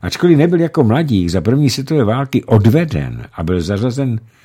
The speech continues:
jako vojenské služby neschopný kvůli jeho znetvořené ruce, velmi si potrpěl na uniformy a vojenské hodnosti. A tak mu bylo za války, přesně to bylo šestého března devatenáct set čtyřicet tři,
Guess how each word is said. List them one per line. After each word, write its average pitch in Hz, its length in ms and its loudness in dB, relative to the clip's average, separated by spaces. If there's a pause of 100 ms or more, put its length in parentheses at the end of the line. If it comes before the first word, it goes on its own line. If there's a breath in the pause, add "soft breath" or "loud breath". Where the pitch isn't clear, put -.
(220 soft breath)
jako 104 440 -2
vojenské 117 600 2
služby 123 360 -2
neschopný 104 640 -4
kvůli 90 280 -4
jeho 92 240 -2
znetvořené 87 640 -2
ruce, 85 360 -6 (600 soft breath)
velmi 165 500 4
si - 160 0
potrpěl 120 460 -2
na 92 160 -2
uniformy 120 680 -2
a 104 60 -2
vojenské 101 420 -2
hodnosti. 82 680 -8 (680 soft breath)
A 87 80 -4
tak - 200 0
mu 180 100 2
bylo 165 260 0
za 87 200 -2
války, 87 540 -4
přesně 120 320 -6
to 127 100 -2
bylo 127 140 0
šestého 120 400 -2
března 101 340 -2
devatenáct 110 460 -2
set 117 120 -2
čtyřicet 110 380 -2
tři, 82 340 -6